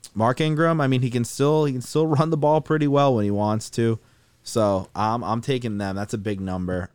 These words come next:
Um, and the Browns, I mean, the Browns were up big on the Chiefs, but they blew it.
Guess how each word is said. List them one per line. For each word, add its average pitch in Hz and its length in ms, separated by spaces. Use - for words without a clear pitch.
Um, 90 480
and 104 200
the 101 60
Browns, 120 520
I 110 60
mean, 104 200
the 95 60
Browns 107 400
were 110 180
up 104 160
big 107 160
on 101 80
the 90 80
Chiefs, 107 300
but 90 140
they 90 100
blew 95 300
it. 90 160